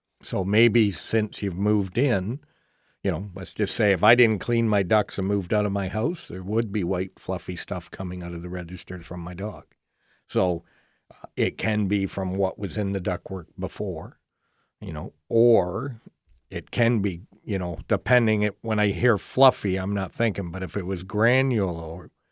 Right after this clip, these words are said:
or something, that can be a cracked in heat exchanger and products of combustion coming out. So, but fluffy means, looks to me more animal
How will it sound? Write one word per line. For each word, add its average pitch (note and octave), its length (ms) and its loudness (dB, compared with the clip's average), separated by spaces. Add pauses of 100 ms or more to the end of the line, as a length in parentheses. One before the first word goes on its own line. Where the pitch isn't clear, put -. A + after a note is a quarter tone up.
(360)
or E2 160 -6
something, F#2+ 460 -4
that G2+ 240 -2
can F#2+ 180 -4
be F#2 160 -4
a F#2 100 -8
cracked - 380 -8
in F2+ 140 -6
heat G2+ 240 -4
exchanger E2+ 580 -10
and D#2 380 -10 (720)
products F2+ 400 -2
of E2+ 80 -10
combustion F2 640 -6 (240)
coming D#2+ 320 -10
out. B1+ 180 -14 (360)
So, D2+ 320 -8 (240)
but F2+ 160 -4
fluffy F#2+ 560 2
means, F2+ 440 -6 (300)
looks F#2 260 -8
to - 80 -8
me F2+ 200 -6
more E2+ 400 -10 (420)
animal G2+ 800 -2